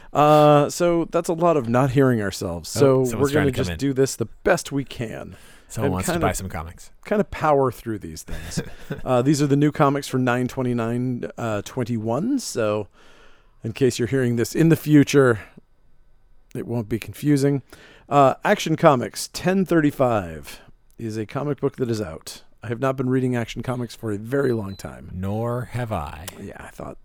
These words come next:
Speaker 1: that was kind of the deal. <laughs> Um, so we've got Adventure Man number five.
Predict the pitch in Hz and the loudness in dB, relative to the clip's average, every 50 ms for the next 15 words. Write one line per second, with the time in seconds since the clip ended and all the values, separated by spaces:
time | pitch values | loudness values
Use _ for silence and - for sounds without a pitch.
0 | - - _ _ - - - - - - 104 95 90 87 90 - 95 101 101 101 | -20 -20 _ _ -16 -16 -16 -16 -16 -16 -16 -16 -14 -12 -10 -8 -8 -8 -8 -10
1 | 104 - - - - - - - - - - - - - - 131 131 131 131 135 | -12 -16 -14 -12 -10 -10 -10 -10 -14 -20 -20 -20 -20 -10 -4 -2 0 0 0 0
2 | 135 135 135 139 139 135 - _ _ _ - - - - - - - - - - | 0 0 0 -2 -2 -4 -6 _ _ _ -20 -20 -20 -20 -20 -20 -20 -16 -14 -10
3 | - - - 147 139 135 135 135 135 127 135 135 117 - 143 131 127 - - 135 | -6 -2 2 4 4 4 4 4 4 2 2 0 0 0 0 0 0 0 -4 -6
4 | 127 110 127 135 135 - 156 143 143 143 147 156 156 143 123 117 - - 123 113 | -4 -2 0 0 0 2 2 2 4 4 4 4 4 2 0 0 0 2 2 4
5 | 113 117 156 185 - | 4 4 2 0 -2